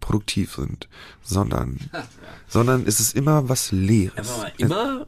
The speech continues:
Speaker 1: Äh, ja, ja,
Speaker 2: Nicht immer.
Speaker 1: nicht, nee, aber, also nee, ich meine jetzt sozusagen zum Beispiel,
Speaker 2: Nimm doch mal
Speaker 1: also,
Speaker 2: ein Beispiel.
Speaker 1: genau, so,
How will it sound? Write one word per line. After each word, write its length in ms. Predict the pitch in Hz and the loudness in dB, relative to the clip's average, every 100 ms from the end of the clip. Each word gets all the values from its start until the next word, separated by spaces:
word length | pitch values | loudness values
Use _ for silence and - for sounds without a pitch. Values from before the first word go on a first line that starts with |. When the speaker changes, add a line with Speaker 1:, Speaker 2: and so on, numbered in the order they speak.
| - | 0
Speaker 1:
Äh, 60 | 151 | 4
ja, 60 | |
ja, 180 | 170 147 | 6 6
Speaker 2:
Nicht 160 | 113 110 | 4 2
immer. 280 | 107 82 | 0 2
Speaker 1:
nicht, 280 | 113 170 - | 2 2 2
nee, 160 | 131 190 | 2 4
aber, 160 | 208 120 | 4 4
also 180 | - 127 | 2 4
nee, 120 | 170 | 6
ich 100 | 156 | 4
meine 120 | 139 143 | 4 0
jetzt 80 | |
sozusagen 380 | - 147 143 139 | 0 0 0 -2
zum 140 | - 131 | 0 2
Beispiel, 360 | 131 - 131 | 2 4 4
Speaker 2:
Nimm 140 | 127 147 | 4 2
doch 60 | |
mal 0 | |
Speaker 1:
also, 160 | - 123 | 4 4
Speaker 2:
ein 60 | |
Beispiel. 260 | 120 120 139 | 2 -2 0
Speaker 1:
genau, 220 | 147 135 | 4 6
so, 200 | 98 110 | 6 2